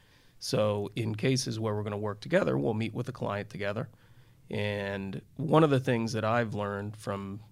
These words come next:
uh, practicing for twenty-five years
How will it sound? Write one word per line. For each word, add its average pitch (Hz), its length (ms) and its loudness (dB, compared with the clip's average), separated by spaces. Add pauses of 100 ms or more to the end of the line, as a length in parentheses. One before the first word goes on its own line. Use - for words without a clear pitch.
(120)
uh, 98 200 -8 (100)
practicing 110 560 -2
for 95 340 -8 (380)
twenty-five 98 720 -4
years 95 500 -6